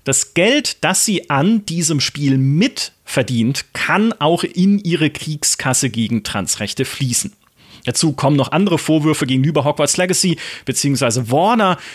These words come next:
Äh, John Leavitt, der ehemalige Lead-Designer von Hogwarts Legacy, vertritt auf seinem YouTube-Channel antifeministische und Gamergate-nahe Positionen. Und die, äh, Darstellung der kapitalistischen Kobolde wurde dafür kritisiert,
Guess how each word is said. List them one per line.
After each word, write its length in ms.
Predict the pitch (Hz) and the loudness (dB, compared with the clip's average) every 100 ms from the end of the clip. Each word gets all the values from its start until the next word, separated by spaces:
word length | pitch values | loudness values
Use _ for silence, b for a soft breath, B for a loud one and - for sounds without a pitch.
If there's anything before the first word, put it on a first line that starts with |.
| B | B
Äh, 120 | - | -8
John 240 | - 170 165 | -4 0 2
Leavitt, 600 | 151 208 214 143 - - | 2 2 2 2 0 -2
der 120 | 127 | 0
ehemalige 420 | 156 151 151 123 | 0 2 2 2
Lead-Designer 600 | 131 208 208 170 147 147 | 2 0 0 0 2 0
von 200 | 143 151 | 0 0
Hogwarts 320 | 135 139 139 147 | 0 0 -2 0
Legacy, 400 | 131 143 143 143 | 0 0 0 0
vertritt 400 | 135 - 143 - | -2 0 0 2
auf 100 | 123 | -2
seinem 260 | 135 123 | 0 0
YouTube-Channel 840 | 113 208 240 196 147 - 151 156 147 B B - | 2 0 0 0 0 0 0 2 0 B B -4
antifeministische 1300 | 151 180 202 - 170 - 139 139 226 247 - 190 180 | 2 2 2 -2 -2 0 2 4 2 2 0 0 2
und 120 | 135 - | 0 2
Gamergate-nahe 960 | 151 180 180 151 156 151 147 143 139 | 2 4 2 2 2 2 2 0 0
Positionen. 800 | 139 135 131 - 190 240 285 226 B B B B - | 0 0 0 0 0 2 4 2 B B B B -2
Und 420 | 269 311 - - | 0 0 -4 -8
die, 260 | 175 180 | -6 -4
äh, 140 | - 92 - | -4 -4 -2
Darstellung 720 | 156 254 - - 151 139 127 | 0 0 0 2 2 4 2
der 180 | 127 147 | 2 0
kapitalistischen 920 | - 156 147 139 151 - - 139 123 | -2 -2 0 2 0 -2 -2 -2 -2
Kobolde 640 | - 214 269 202 175 151 | -2 0 2 2 2 2
wurde 180 | 147 147 | 2 2
dafür 260 | 139 - 151 | 0 -2 -2
kritisiert, 720 | 165 151 147 135 180 202 | -2 -2 0 0 0 0